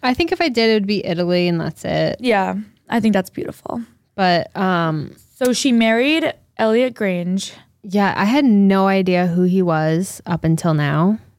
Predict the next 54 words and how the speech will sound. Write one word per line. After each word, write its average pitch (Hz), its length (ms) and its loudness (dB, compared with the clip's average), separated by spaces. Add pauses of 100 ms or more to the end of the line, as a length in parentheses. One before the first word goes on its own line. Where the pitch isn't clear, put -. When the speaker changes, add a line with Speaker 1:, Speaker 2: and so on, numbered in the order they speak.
(260)
Speaker 1:
Did 180 180 -2
you 185 80 4
know 185 160 4
him? 254 180 0
Speaker 2:
I've, 294 200 -2 (180)
like, 294 180 0
I 302 140 0
do, 220 320 0
but 226 80 2
I 226 60 0
feel 220 140 -2
like - 20 2
he's 208 100 0
just 240 120 -2
one 254 100 0
of - 20 0
those 254 140 -4
people 202 160 -4
that's, 190 100 -2
like, 175 200 -4
big 175 260 -2
in - 80 0
the 208 100 4
industry. 202 560 0
And 240 80 0
I 220 60 2
was 208 60 2
like, 214 180 -2
"What 190 180 -4
does 185 120 -2
he 214 120 -4
actually 170 380 -8
do?" - 280 -12 (360)
Like, 196 260 -6
I 226 80 2
know 214 120 4
he's, 208 240 0
like, 196 200 0
a, - 460 -4 (600)
is 220 140 0
he 349 100 2
a - 20 0
Nepo 320 320 0
baby? 277 440 0 (140)
I'm 240 140 0
Speaker 1:
Oh, 277 320 4
yeah. 175 520 -2
He's 294 200 2
Speaker 2:
Okay. - 80 -6
Speaker 1:
son 254 300 -2
of 196 200 0
Universal 214 680 0
Music 190 380 2
Group 165 380 -2